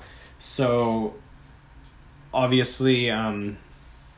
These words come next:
Joe Wright didn't have the ability to change that much in this film, uh, which isn't awful, but the one thing that I feel like this film does that a lot of movie adaptations do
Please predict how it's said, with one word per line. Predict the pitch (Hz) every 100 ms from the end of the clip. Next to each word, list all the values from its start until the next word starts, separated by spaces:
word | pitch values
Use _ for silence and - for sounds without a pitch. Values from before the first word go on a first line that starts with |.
| - - - - -
Joe | 131 123 120
Wright | 110 113 110
didn't | 123 117 113
have | - 113 110 107 104 107
the | 110
ability | 104 107 107 107 107
to | 107
change | - - 107 107 107
that | 101 78
much | 104 - -
in | 117 110
this | 104 -
film, | - 101 110 123 - - - - - - - -
uh, | 127 127
which | 139 151
isn't | 208 214 -
awful, | 113 101 117 147 - -
but | 151 131 - - - -
the | 165
one | 160 170 196
thing | 220 196
that | 147 -
I | 123 135
feel | - 160 156
like | 156 151 147
this | 156 151
film | - 143 139 135 110
does | 117 120 123 120 - - - - - - - - - -
that | 123 117 98 - - -
a | 131
lot | 123 135 139 143
of | 123 104 - - -
movie | 117 117 113 104
adaptations | 98 101 - - 107 104 101 -
do | 98 87 104